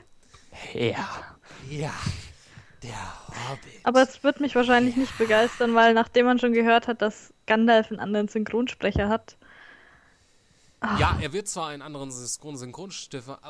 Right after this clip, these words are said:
Speaker 2: obwohl man muss sagen, ist das eigentlich offiziell bekannt, weil es ist meistens so, dass, äh, auch, also oft so, dass in Trailern andere Synchronstimmen, äh, drankommen als in den eigentlichen Filmen. Also es ist schon öf-, des Öfteren mal passiert.
Speaker 1: Ich glaub,
Speaker 3: Ich
Speaker 1: das
Speaker 3: dachte,
Speaker 1: ist
Speaker 3: ich
Speaker 1: schon
Speaker 3: hätte da was
Speaker 1: offiziell.
Speaker 3: gelegen,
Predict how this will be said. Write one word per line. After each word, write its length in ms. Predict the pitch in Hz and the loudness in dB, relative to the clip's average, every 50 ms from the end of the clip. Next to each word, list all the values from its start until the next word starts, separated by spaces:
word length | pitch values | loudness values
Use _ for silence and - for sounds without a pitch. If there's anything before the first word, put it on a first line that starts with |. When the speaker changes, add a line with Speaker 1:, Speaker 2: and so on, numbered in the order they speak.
| 156 | -20
Speaker 2:
obwohl 300 | 151 165 - 185 220 220 | -20 -12 -6 -2 -2 -2
man 180 | 208 202 185 190 | -2 -2 -6 -8
muss 160 | 202 196 - | -8 -10 -10
sagen, 220 | - 190 185 190 180 | -8 -8 -8 -8 -8
ist 140 | 180 - | -8 -8
das 100 | 185 175 | -8 -8
eigentlich 240 | 185 165 165 160 165 | -8 -10 -10 -12 -12
offiziell 260 | 156 156 170 - 170 151 | -14 -16 -14 -12 -12 -12
bekannt, 260 | 147 - 165 175 160 | -10 -10 -10 -10 -10
weil 100 | 156 151 | -10 -12
es 80 | 151 156 | -12 -12
ist 160 | 185 175 - 170 | -12 -12 -12 -12
meistens 680 | 156 147 135 123 139 185 220 - - 202 175 - - | -12 -8 -6 -6 -4 -4 -4 -6 -8 -8 -8 -10 -8
so, 260 | 131 135 170 202 - _ _ _ _ _ _ _ - | -8 -8 -8 -10 -12 _ _ _ _ _ _ _ -10
dass, 320 | 139 143 - - - - _ _ - | -10 -8 -8 -8 -10 -10 _ _ -16
äh, 40 | - | -14
auch, 460 | 143 143 135 - 147 147 - - - | -12 -12 -12 -12 -12 -14 -14 -14 -16
also 260 | 143 143 139 135 120 | -12 -10 -8 -8 -8
oft 300 | - 170 208 - - - | -8 -8 -10 -10 -10 -16
so, 160 | - 135 131 135 | -16 -14 -14 -12
dass 160 | 139 131 127 | -10 -12 -12
in 140 | 139 135 120 | -12 -14 -16
Trailern 400 | - - 147 151 160 170 170 151 | -14 -10 -10 -8 -8 -8 -10 -12
andere 260 | - 147 170 170 160 | -12 -14 -14 -14 -12
Synchronstimmen, 880 | 151 151 147 135 - - 160 175 - - - 147 131 123 123 120 120 120 | -12 -12 -12 -14 -14 -14 -14 -14 -14 -14 -14 -14 -14 -12 -14 -14 -14 -16
äh, 260 | - - 117 113 113 | -16 -16 -16 -16 -16
drankommen 480 | 110 113 107 113 117 117 - 127 135 - | -16 -16 -16 -16 -16 -14 -16 -16 -14 -14
als 300 | 123 127 131 123 - - | -14 -14 -12 -12 -12 -14
in 140 | - 135 127 | -14 -14 -16
den 160 | 123 123 120 | -16 -16 -16
eigentlichen 380 | 107 120 127 123 127 113 117 113 | -16 -18 -18 -18 -18 -20 -20 -20
Filmen. 380 | - - 156 170 165 143 123 | -18 -16 -16 -14 -14 -14 -14
Also 180 | 120 117 117 120 | -14 -14 -14 -14
es 60 | 120 | -16
ist 80 | 120 - | -16 -16
schon 160 | - 127 - | -16 -16 -16
öf-, 180 | 135 131 131 | -18 -18 -18
des 160 | - 131 117 123 | -20 -18 -18 -18
Öfteren 340 | 151 147 - - 131 120 | -18 -20 -20 -18 -18 -16
mal 160 | 117 113 110 101 | -14 -14 -14 -12
passiert. 420 | 120 117 110 - - 120 131 - | -12 -12 -12 -12 -14 -14 -14 -8
Speaker 1:
Ich 40 | - | -6
glaub, 120 | 123 117 | -6 -6
Speaker 3:
Ich 60 | - - | -4 -2
Speaker 1:
das 60 | 123 262 254 | 0 0 0
Speaker 3:
dachte, 80 | - 226 | 0 2
Speaker 1:
ist 60 | 262 277 269 | 4 4 4
Speaker 3:
ich 60 | 269 | 4
Speaker 1:
schon 80 | - 262 | 2 -2
Speaker 3:
hätte 200 | 302 - 302 294 | -2 -2 -2 0
da 180 | - 262 262 269 | 2 4 4 6
was 100 | 277 - | 4 2
Speaker 1:
offiziell. 200 | - 220 - 254 | -2 -6 -6 -4
Speaker 3:
gelegen, 500 | 247 247 262 269 254 240 220 220 220 | 0 0 0 0 0 -4 -6 -6 -8